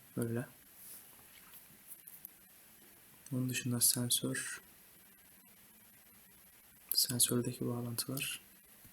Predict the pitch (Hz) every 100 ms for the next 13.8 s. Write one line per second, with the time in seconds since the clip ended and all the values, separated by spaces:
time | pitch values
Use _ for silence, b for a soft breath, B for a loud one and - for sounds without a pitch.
0 | - - - - - - 120 120 120 -
1 | 139 131 131 120 117 120 120 117 117 117
2 | - 135 147 - - - - - - -
3 | - - - B B - - - 117 -
4 | 117 120 117 117 117 123 - 123 120 120
5 | 123 - - - - 127 123 123 - -
6 | 120 120 117 117 113 117 117 117 117 113
7 | 120 117 117 117 117 - 120 120 117 -
8 | 127 127 120 120 117 - - 117 - 127
9 | 120 120 - 123 120 120 120 117 - -
10 | 117 117 113 120 120 - - 120 - 127
11 | 120 147 147 - - - - - - -
12 | B B B B B B - 147 131 -
13 | 120 120 117 123 120 127 131